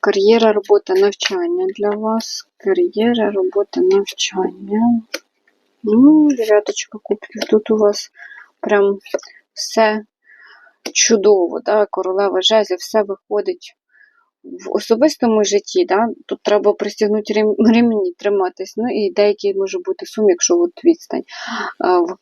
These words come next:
кар'єрі, роботі, навчанні все виходить,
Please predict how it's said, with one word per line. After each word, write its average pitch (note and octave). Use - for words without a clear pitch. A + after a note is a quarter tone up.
кар'єрі, G#3+
роботі, G#3
навчанні G#3+
все G3+
виходить, F#3